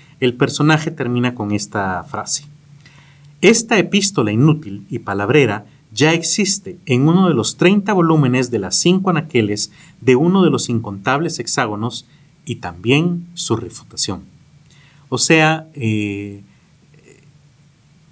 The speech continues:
el au-, el escritor o el autor del cuento, digámoslo así, el, el, el protagonista, eh, eh, nos dice, "¿para qué escribir si es, si supuestamente la biblioteca lo contiene todo?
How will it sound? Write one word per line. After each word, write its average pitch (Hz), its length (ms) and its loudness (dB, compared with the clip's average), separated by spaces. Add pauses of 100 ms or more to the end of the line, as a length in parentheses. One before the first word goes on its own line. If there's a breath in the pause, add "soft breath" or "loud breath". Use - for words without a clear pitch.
(500)
el 135 180 4
au-, 127 160 2
el 120 180 2
escritor 147 680 2
o 117 120 0
el 110 80 0
autor 143 420 2
del 123 180 0
cuento, 127 560 0
digámoslo 110 400 -4
así, 113 240 -6
el, 95 160 -10
el, 87 240 -20 (420 soft breath)
el 104 120 -14
protagonista, 123 880 2
eh, 98 80 -14 (560 soft breath)
eh, 104 300 -2
nos 104 160 -2
dice, 143 260 2
"¿para 135 300 -2
qué - 80 -2
escribir 175 560 0 (460 soft breath)
si - 360 2
es, 127 140 0
si - 240 -6
supuestamente 143 960 2
la 113 160 2
biblioteca 107 460 -4
lo 120 100 -4
contiene 120 380 -6
todo? 95 340 -2